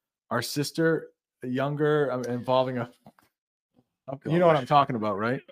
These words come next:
Speaker 2: You know, I, there could be a few things, and I feel horrible about it now, you know?
Speaker 1: Well, what I'm thinking about is a tuna fish can and a phone.
Speaker 2: Yeah, I've heard those.
Speaker 1: Should we skip that part?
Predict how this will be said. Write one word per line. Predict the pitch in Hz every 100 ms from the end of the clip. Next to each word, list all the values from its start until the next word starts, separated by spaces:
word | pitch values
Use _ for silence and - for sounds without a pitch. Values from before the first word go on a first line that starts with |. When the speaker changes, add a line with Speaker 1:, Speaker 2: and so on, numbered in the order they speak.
| -
Speaker 2:
You | 131
know, | 185 196
I, | 139 123
there | 131 147
could | 147 147
be | 131
a | 117
few | - 113 107 95
things, | - 92 92 92
and | 101 101
I | 98
feel | - 101 90
horrible | 90 85 85 82 80 76
about | 80
it | - - _
now, | - 101 98 - - 143
you | 139
know? | 139 127 127 127 - - _
Speaker 1:
Well, | 160
what | 160 175
I'm | 190 202
thinking | 196 170
about | 143 135 127
is | 123 113
a |
tuna | 107 156 151
fish | - 139 -
can | - 135 135 131 123 _
and | 117 117 113 107 -
a | -
phone. | - 110 95 87 87 _ _ _ _
Speaker 2:
Yeah, | 107 101 98 95 95
I've | 92
heard | 92 90 85
those. | 82 82 - - _ _ _ _
Speaker 1:
Should | - 120
we | 120 107 - _ _ _ _
skip | - - 151 -
that | 165 -
part? | 156 165 -